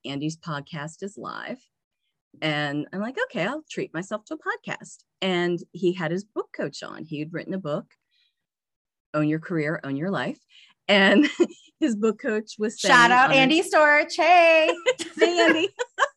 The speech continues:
Speaker 2: We'll
Speaker 1: And
Speaker 2: link to,
Speaker 1: so
Speaker 2: we'll link to, to Andy's book too in the show notes. <laughs>
Speaker 1: And his book coach, Honore Corder, has this platform where she thinks everyone has a book in them and you should write a book. And as I was listening to this,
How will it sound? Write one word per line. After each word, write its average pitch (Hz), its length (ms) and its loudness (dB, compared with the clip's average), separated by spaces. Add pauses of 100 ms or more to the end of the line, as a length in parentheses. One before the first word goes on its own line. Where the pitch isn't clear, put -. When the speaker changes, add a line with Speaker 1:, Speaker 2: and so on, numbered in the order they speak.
(480)
Speaker 2:
We'll 330 120 6
Speaker 1:
And 330 60 8
Speaker 2:
link 320 140 8
to, - 60 -10
Speaker 1:
so 262 240 0
Speaker 2:
we'll 339 100 2
link 320 220 4
to, 349 280 6
to 330 140 2
Andy's 285 240 2
book 370 260 0
too 320 140 -2
in 311 100 -4
the - 60 -6
show 285 180 0
notes. 240 540 -2
<laughs> 453 1400 -8
Speaker 1:
And 233 380 2
his 240 300 -2
book 254 240 -6
coach, 226 300 -4
Honore 196 320 -4
Corder, 254 460 -4
has 185 340 -10
this 170 400 -8 (180)
platform 202 440 -2
where 156 100 0
she 165 160 -12
thinks 180 320 -8
everyone 220 320 -2
has 190 200 -4
a 170 60 -4
book 160 220 -8
in 160 140 -4
them 147 200 -6
and 139 100 -8
you 120 100 -8
should 135 180 -12
write 143 200 -8
a 160 40 -10
book. 123 320 -12 (760)
And 180 140 2
as 185 280 0
I 202 120 4
was 180 300 -4
listening 214 520 -4
to 190 160 -8
this, 127 440 -8